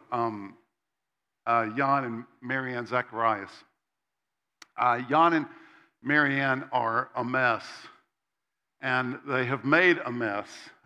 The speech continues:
of many of the decisions in their lives. Uh, Jan only started a spiritual journey and connecting to Christ twelve years ago, maybe. Uh, and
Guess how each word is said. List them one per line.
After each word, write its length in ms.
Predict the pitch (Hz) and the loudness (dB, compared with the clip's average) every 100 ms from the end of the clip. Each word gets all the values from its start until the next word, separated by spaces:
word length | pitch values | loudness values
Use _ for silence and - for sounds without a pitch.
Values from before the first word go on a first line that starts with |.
| _ | _
of 280 | 131 127 120 | -6 -6 -6
many 360 | 147 160 160 156 | 2 4 4 2
of 200 | 127 117 | -2 -4
the 80 | 123 | -6
decisions 720 | 113 - 147 107 101 95 - - | -8 -4 -4 -4 -8 -10 -18 -14
in 100 | 113 | -8
their 140 | 104 | -6
lives. 420 | 101 98 87 - - _ _ _ _ _ _ _ _ _ _ | -4 -4 -6 -12 -20 _ _ _ _ _ _ _ _ _ _
Uh, 220 | 131 123 - 123 | 2 2 -2 2
Jan 380 | 151 170 175 175 | 4 6 4 2
only 480 | 156 156 151 143 143 156 | 0 2 2 2 -2 -6
started 580 | - - 156 170 143 110 - - | -12 2 6 6 6 0 -12 -6
a 120 | 139 | -6
spiritual 580 | 123 - 160 160 147 127 | -4 -6 2 2 2 -4
journey 400 | 120 147 156 135 | 2 4 4 2
and 180 | 123 - | -2 -4
connecting 440 | 131 139 139 127 | -2 -2 -2 -6
to 80 | 123 | -6
Christ 500 | - 143 143 131 - - _ 135 143 131 117 - | 0 4 4 2 -6 -20 _ -20 -20 -20 -20 -20
twelve 400 | - 127 131 117 | -6 0 0 0
years 300 | 117 135 131 | -2 -2 -4
ago, 260 | 139 139 135 | 0 0 2
maybe. 420 | 135 139 151 143 - _ _ _ _ _ | 0 0 -2 -8 -16 _ _ _ _ _
Uh, 300 | 131 127 127 - | 4 6 6 2
and 260 | 135 139 | 0 -2